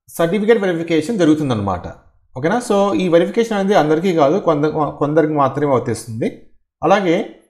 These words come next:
ఆ, ఎక్కువ మంది స్టూడెంట్స్‌కి ఉన్న డౌట్ ఏంటంటే, వాళ్ళకి వాళ్ళ సర్వి-, సర్టిఫికేట్ వెరిఫికేషన్ కంప్లీట్ కాకపోతే,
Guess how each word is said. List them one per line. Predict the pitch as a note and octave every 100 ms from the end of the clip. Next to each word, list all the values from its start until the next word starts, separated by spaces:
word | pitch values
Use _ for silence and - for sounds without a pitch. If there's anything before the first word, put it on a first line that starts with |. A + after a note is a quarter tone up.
| _ _ _ _ -
ఆ, | D#3
ఎక్కువ | D#3 D3+ D#3 A#3+
మంది | A3 G#3 A3+
స్టూడెంట్స్‌కి | A3+ F#3+ F#3 F#3
ఉన్న | F#3+ F3+
డౌట్ | C#3 C#3 E3
ఏంటంటే, | E3 D3 C3 E3 C#3 E3+ - - _ _ _ _ _ _ _ _ _ _ -
వాళ్ళకి | C3+ F3+ G#3+ A3 A3+ B3+ - -
వాళ్ళ | C#3+ E3 G3+
సర్వి-, | G3 F#3 F3+ A3+ A3+ - - - -
సర్టిఫికేట్ | - D#3 F#3+ G3 G3+
వెరిఫికేషన్ | F#3 F3 F3 E3+ F3+ D#3
కంప్లీట్ | D3+ D3+ D#3+
కాకపోతే, | C#3 B2 A#2 A2+ - A3+ - -